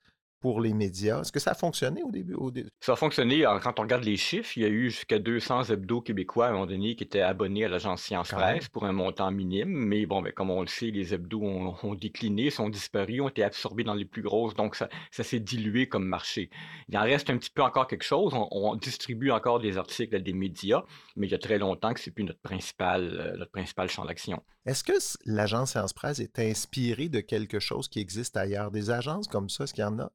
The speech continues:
Speaker 1: d'autres dans le monde ?
Speaker 2: En science, non. Euh, il y a très, très longtemps, il y avait eu une agence comme ça aux États-Unis. Ça a pas duré longtemps. Ou ben, ça s'est transformé en autre chose, pour être, pour dire vrai. Mais c'était inspiré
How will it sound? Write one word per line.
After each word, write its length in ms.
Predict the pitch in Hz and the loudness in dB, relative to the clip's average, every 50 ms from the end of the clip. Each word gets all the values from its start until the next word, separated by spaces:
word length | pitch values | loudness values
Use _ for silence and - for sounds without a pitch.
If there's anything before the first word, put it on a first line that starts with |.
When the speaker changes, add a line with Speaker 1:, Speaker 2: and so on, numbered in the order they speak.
| _ - | _ -18
Speaker 1:
d'autres 560 | 135 98 87 107 107 131 - - - - 120 | -14 -4 -2 -2 0 0 -4 -8 -8 -6 -4
dans 80 | 113 110 | -4 -4
le 80 | 107 | -4
monde ? 180 | 107 110 - - 165 _ | -6 -8 -10 -12 -12 _
Speaker 2:
En 180 | - 110 113 | 0 0 0
science, 480 | - - - 151 147 160 165 151 - - | 0 0 2 2 4 4 2 0 0 2
non. 260 | 117 107 101 113 - - - - - - - | 4 4 4 4 2 -2 -10 -20 -10 -4 -2
Euh, 60 | 95 | 2
il 60 | 101 | 2
y 20 | 110 | 2
a 60 | 104 | 2
très, 260 | - - - 143 139 | 2 4 2 2 4
très 180 | 143 143 135 127 | 4 4 4 6
longtemps, 360 | 120 113 110 101 - 131 127 | 6 6 4 4 2 2 2
il 80 | 131 123 | 2 4
y 20 | |
avait 120 | 113 107 | 4 4
eu 80 | 98 101 | 2 2
une 120 | 101 104 | 4 2
agence 320 | 98 - 107 110 107 107 - | 2 2 4 2 2 2 2
comme 180 | - 107 95 | 0 -2 -2
ça 120 | - - 117 | 0 0 -2
aux 80 | 110 | -2
États-Unis. 580 | 87 101 - - 98 87 92 95 95 98 110 143 | -2 -4 -6 -6 -6 -4 -4 -2 -2 -2 -2 -2
Ça 140 | - - 98 | -2 -2 -2
a 20 | |
pas 140 | 87 - 101 | 0 -2 -2
duré 240 | 87 98 98 98 95 | -2 -2 -2 0 2
longtemps. 320 | 92 90 90 - 117 127 | 2 2 2 2 2 2
Ou 20 | 120 | 4
ben, 120 | 101 95 | 2 2
ça 100 | - - | 0 -2
s'est 120 | - - | -6 -10
transformé 460 | 104 - 104 104 101 - 113 104 104 104 | -6 -2 -2 -2 0 0 0 0 2 2
en 80 | 95 | 2
autre 140 | 95 90 - | 0 0 -2
chose, 200 | - 131 147 151 | -2 -4 -4 -4
pour 200 | - - 98 98 | -4 -4 -2 -2
être, 180 | 98 95 98 101 - | -2 -2 -4 -8 -12
pour 120 | - - | -12 -8
dire 200 | 87 98 101 90 | -4 -4 -2 0
vrai. 200 | 92 120 165 - - - 214 214 190 - | 0 0 0 0 -2 -6 -8 -8 -2 2
Mais 140 | 123 135 127 | 4 4 4
c'était 280 | - - - - 123 123 | 4 2 2 4 4 4
inspiré 720 | 117 - - - - 113 110 104 127 143 147 139 - | 4 2 -2 -2 0 2 2 4 4 4 4 2 -2